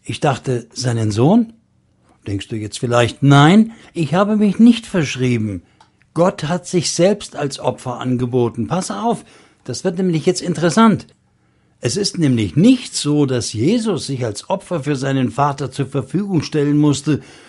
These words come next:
denn Gott ist beides. Gott ist Vater und Gott ist Sohn.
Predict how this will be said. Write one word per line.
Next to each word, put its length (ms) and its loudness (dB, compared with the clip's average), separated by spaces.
denn 360 0
Gott 260 -4
ist 240 -16
beides. 640 -10
Gott 300 0
ist 260 -10
Vater 560 0
und 200 -10
Gott 260 2
ist 360 -10
Sohn. 400 -2